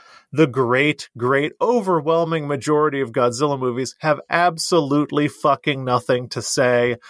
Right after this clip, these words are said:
So maybe on balance, this Godzilla movie,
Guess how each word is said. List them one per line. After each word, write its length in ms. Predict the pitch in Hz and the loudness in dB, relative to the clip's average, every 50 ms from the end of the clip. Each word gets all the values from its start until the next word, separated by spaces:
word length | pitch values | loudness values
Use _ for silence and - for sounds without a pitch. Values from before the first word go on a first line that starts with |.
| - - - _ | -20 -20 -20 _
So 200 | - - - 226 | -6 -2 0 0
maybe 360 | 226 247 262 269 233 247 233 214 | 0 0 0 0 0 -2 0 0
on 240 | 196 190 180 147 | 0 0 0 2
balance, 500 | 127 151 147 151 156 151 151 151 135 - | 2 2 4 4 4 2 2 0 -2 -4
this 220 | - 147 156 - - | -2 -2 -2 -2 0
Godzilla 520 | - 156 143 135 123 139 143 139 139 131 | 0 0 0 0 0 0 0 2 0 0
movie, 440 | 123 131 127 117 123 135 123 120 | -2 -6 -6 -4 -2 -2 -2 -2